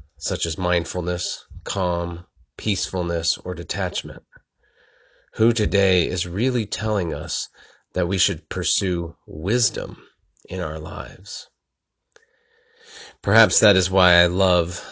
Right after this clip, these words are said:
these particular R C L lectionary readings. Taken together, they place Christ and wisdom side by side in such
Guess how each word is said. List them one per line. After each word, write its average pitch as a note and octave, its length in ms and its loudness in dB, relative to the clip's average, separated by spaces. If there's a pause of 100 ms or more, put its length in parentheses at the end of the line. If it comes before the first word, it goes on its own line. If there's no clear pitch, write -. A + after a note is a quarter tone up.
these F#2 340 0
particular F2 680 -2
R F#2 220 0
C F2+ 240 -2
L E2+ 180 0
lectionary E2 580 -2
readings. E2+ 540 -6 (1000)
Taken A#2 360 8
together, G2 440 6
they F2+ 140 4
place F#2+ 400 0
Christ G2+ 560 2
and F2 180 -2
wisdom F#2 380 0
side G#2+ 420 0
by G2+ 200 0
side F2+ 500 0
in E2 100 -6
such - 340 -4